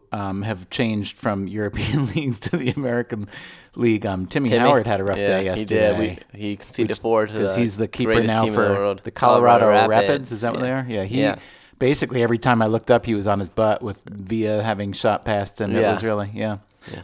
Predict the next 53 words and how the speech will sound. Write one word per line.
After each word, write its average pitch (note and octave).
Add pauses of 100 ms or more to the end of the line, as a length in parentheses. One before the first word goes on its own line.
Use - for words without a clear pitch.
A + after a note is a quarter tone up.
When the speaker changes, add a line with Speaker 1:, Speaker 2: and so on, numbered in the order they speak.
Speaker 1:
Um, C3
somebody G#3
else F#3+
from F3
N D3+
Y C#3+
C C3+
F A#2+
C A#2+
got G#2
called G#2+
up G2
to A2
a G2+
World F#2+
Cup -
squad, G2
and F#2+
I F#2+ (180)
don't G#2+
know G2
who. F2+
Speaker 2:
I'm G2+
not -
sure. -
It -
wasn't A2+
Medina. -
I F#2+
don't -
know -
where -
he's -
from, - (100)
actually. -
Um, G2 (300)
you A2+
know C3
who B2+
I A2
miss? A2 (200)
Speaker 1:
Tell A#2+
me. G#2 (100)
Speaker 2:
Nemec, F#2+
Adam G2
Nemec. G#2
Speaker 1:
<laughs> -
You D3
do -
not. -
Speaker 2:
Our G#2+
cult A2
hero. G2